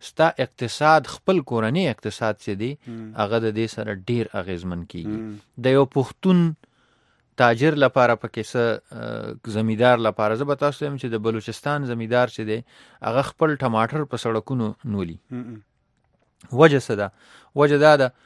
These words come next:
Speaker 1: چې د پاکستان، آه، پالیسي چې ده د مارکیټ، آه، خپله، هغه دومره توان نه لري چې یاره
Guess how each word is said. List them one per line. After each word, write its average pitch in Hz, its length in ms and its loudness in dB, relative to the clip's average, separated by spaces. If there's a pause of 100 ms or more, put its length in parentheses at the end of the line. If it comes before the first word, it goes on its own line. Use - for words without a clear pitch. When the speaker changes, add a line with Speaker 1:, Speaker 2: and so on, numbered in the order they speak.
(220)
Speaker 1:
چې - 60 -8
د 131 120 0
پاکستان، 151 840 0 (640)
آه، 113 300 -2
پالیسي 117 640 -2
چې 139 160 -4
ده 135 180 4
د 117 80 -2
مارکیټ، 123 600 -4
آه، 104 560 -6
خپله، 101 360 -2 (600)
هغه 127 240 2
دومره 165 380 0
توان 175 340 0
نه 180 60 -2
لري 156 280 0
چې - 100 -12
یاره 143 300 2